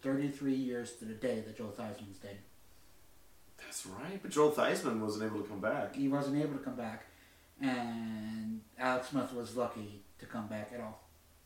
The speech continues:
Speaker 2: Well, he was lucky to even, I mean, he was lucky to make it to the hospital. I
Speaker 1: Yeah.
Speaker 2: mean, well, maybe not quite that bad at that point, but
Speaker 1: Not that
Speaker 2: he
Speaker 1: bad,
Speaker 2: was,
Speaker 1: but he was lucky to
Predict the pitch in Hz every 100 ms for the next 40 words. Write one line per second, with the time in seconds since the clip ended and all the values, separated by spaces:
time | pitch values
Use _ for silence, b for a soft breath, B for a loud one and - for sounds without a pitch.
0 | - 104 110 104 131 110 90 101 98 95
1 | 90 95 92 87 85 - - - - -
2 | - 101 101 107 139 101 101 98 85 92
3 | - - 95 104 110 - - - - 120
4 | 117 104 101 90 - - b b b b
5 | b b b b - 113 110 110 107 104
6 | 101 95 - - - - - 95 - 87
7 | - - 92 - 98 98 95 87 135 147
8 | 143 127 123 - - - 127 135 135 -
9 | 131 117 113